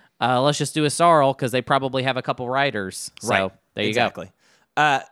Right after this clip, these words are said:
Speaker 2: so the, the other thing within that too is I would always use political secret as a threat rather than just playing it, because all you're really doing when you play that political secret is, like, saying, "Well, I hope they don't have any writers, and if they do, uh,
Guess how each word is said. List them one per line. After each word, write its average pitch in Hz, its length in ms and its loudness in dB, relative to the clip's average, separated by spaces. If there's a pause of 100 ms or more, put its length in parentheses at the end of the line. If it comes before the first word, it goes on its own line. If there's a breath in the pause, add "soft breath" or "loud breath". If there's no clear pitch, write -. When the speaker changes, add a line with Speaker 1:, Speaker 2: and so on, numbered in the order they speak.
(140)
Speaker 2:
so 165 580 0 (280)
the, 165 180 -2
the 175 120 0
other 208 140 2
thing 196 180 -4
within 165 260 -6
that 156 280 -4
too 196 220 -2
is 135 260 -2 (100)
I 151 140 4
would 156 220 0 (100)
always 175 500 2
use 151 400 -6
political 156 460 -6
secret - 360 -8
as 127 160 -2
a 117 120 -6
threat 139 580 -2
rather 143 260 2
than 123 200 -6
just 123 280 -6
playing 110 280 -6
it, - 240 -16
because 147 320 -2 (380 soft breath)
all 226 160 6
you're 269 140 -4
really 240 220 -4
doing 202 340 -2
when 143 100 -6
you 143 60 -6
play 156 160 -2
that 147 140 -4
political 156 240 -8
secret 180 260 -6
is, 120 140 -8
like, 120 160 -6
saying, 127 240 -6
"Well, 139 180 -8
I 151 60 -4
hope 208 160 -6
they 220 100 0
don't 170 180 -4
have 175 300 0
any 135 160 -4
writers, 107 540 -6 (320 soft breath)
and 139 120 -2
if 127 120 -8
they 131 160 -2
do, 139 720 -2
uh, - 80 -8